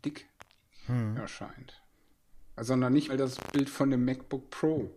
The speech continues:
Speaker 1: mit Retina. Also das ist ein Mega-Fail von Saturn gewesen.
Speaker 2: Ja.
Speaker 1: Hätte man reinmarschieren müssen und sagen, „Hier, ich will ein MacBook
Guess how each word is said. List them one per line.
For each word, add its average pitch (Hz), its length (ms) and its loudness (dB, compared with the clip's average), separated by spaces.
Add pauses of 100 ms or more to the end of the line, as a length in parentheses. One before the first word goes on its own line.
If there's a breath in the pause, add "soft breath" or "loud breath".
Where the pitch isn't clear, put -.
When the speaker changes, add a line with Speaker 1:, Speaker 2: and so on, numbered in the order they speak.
(120)
Speaker 1:
mit 107 120 -6
Retina. 101 480 -6 (460 loud breath)
Also 110 320 -4
das 120 260 -4
ist 135 220 -10
ein 123 340 -6 (100)
Mega-Fail 107 640 -6
von 110 360 -14 (280)
Saturn - 400 -14
gewesen. 95 220 -10
Speaker 2:
Ja. 131 120 6 (640 loud breath)
Speaker 1:
Hätte 139 240 -2
man 151 160 6
reinmarschieren 147 800 2 (160)
müssen 131 300 -2
und 117 100 -4
sagen, 117 220 -6
„Hier, 110 360 -2
ich 98 180 -14
will 113 80 -6
ein 107 380 -6
MacBook 107 640 -10